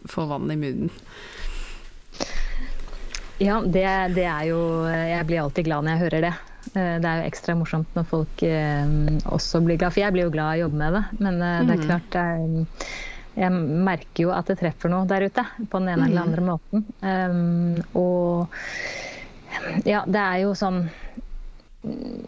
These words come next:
Speaker 2: hvor lurt det er å sette i gang disse prosjektene. Jeg, jeg har jo alltid, eller tidligere i hvert fall, følt at jeg har liksom dårlig samvittighet for å bruke tid på det, fordi du må tjene penger og hele den pakka der. Men,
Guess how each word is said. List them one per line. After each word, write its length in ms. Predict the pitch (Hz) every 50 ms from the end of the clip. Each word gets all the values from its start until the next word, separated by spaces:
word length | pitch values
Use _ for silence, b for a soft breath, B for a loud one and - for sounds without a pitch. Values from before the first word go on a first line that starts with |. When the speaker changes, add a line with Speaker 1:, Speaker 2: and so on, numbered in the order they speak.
| 50 50 50 50 50 - - - -
Speaker 2:
hvor 380 | - - 185 175 175 180 180 175
lurt 460 | 165 175 175 175 165 160 156 147 -
det 100 | - 185
er 120 | 165 160 160 170
å 60 | 160
sette 200 | - 180 - -
i 40 | 156
gang 320 | 156 151 156 156 160 156
disse 260 | 160 - - 170 160 139 -
prosjektene. 720 | - - 170 - - 156 - - - - - 180 175 175
Jeg, 100 | - -
jeg 160 | 190 196 180 - - - - - -
har 140 | - 180 190 180
jo 140 | 165 160
alltid, 680 | 151 - - - 185 185 185 185 180 180 175 165 165 156 - - -
eller 200 | - 180 190 180
tidligere 280 | - - 226 185 156
i 40 | 156 147
hvert 80 | 143 -
fall, 140 | 202 202
følt 280 | 185 - 180 160 - -
at 120 | 165 160 - -
jeg 80 | 165 165
har 80 | 165
liksom 180 | 160 156 175 170
dårlig 180 | 170 160 147
samvittighet 420 | - 165 160 139 - - 170 160 -
for 100 | - 180
å 60 | 170
bruke 200 | 170 175 160 - 160
tid 200 | 180 170 156 -
på 80 | 180
det, 240 | 175 208 233 233 220 -
fordi 200 | 190 175 170 165
du 60 | 170
må 120 | 170 160 156
tjene 160 | - 165 156 143
penger 380 | 180 170 156 143 139 139 135 143
og 160 | 143 143 143
hele 180 | 143 143 143
den 160 | 135 143 143 131
pakka 260 | 135 135 - - 143
der. 180 | - 135 135 135
Men, 240 | 156 165 170 165 165